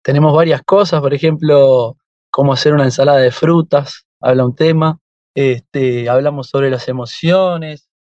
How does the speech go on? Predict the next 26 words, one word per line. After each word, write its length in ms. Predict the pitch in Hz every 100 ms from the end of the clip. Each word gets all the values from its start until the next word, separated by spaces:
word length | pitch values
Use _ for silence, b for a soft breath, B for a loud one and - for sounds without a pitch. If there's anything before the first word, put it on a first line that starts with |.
| _ -
eh, 340 | 131 127 123
sobre 280 | 113 123 127
cómo 220 | 131 147
cuidar 240 | 135 139 131
el 120 | 117
planeta. 920 | - 120 131 143 147 139 - 135 131 _ _ _
Hay 160 | 123 139
algunos 320 | 135 147 135
personajes 640 | 123 120 131 151 151 127
también, 520 | - 127 143 156 147 _ _ _ _
de 100 | 110
algún 280 | 117 127 131
dragón 500 | 123 127 143 156 147
anda 200 | 120 120
por 120 | 120
ahí, 360 | 120 131 143 147 _ _ _ _ -
eh, 280 | 110 117 98
los 140 | 113 -
piratas, 760 | 120 135 151 - 127 120 - _ _ _ -
que 60 |
no 100 | 127
pueden 200 | 123 127
faltar. 520 | 117 117 117 143 143 160 - _ _ _ -
Este, 520 | 135 120 - 135 131
y 80 | 147
bueno, 380 | 202 180 170